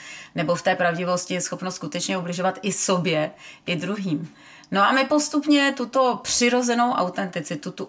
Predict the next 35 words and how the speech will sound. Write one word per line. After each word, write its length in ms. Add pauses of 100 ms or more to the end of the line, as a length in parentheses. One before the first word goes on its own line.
úplně 400
totální 580
originalitu, 840
ten, 400
eh, 260
spontánní 760
projev 300
postupně 480
ztratíme, 680 (440)
protože 540 (340)
nám 240
všichni 360
řeknou, 340
že 120
jo, 60
jak 220
se 120
malujou 380
domečky, 960
co 140
se 160
papá, 880 (300)
co 140
se 160
správně 480
má 160
dělat, 160
dostaneme 440
za 100
to 140
ty 120
frčky, 400
jedničky 440
a 40
postupně 640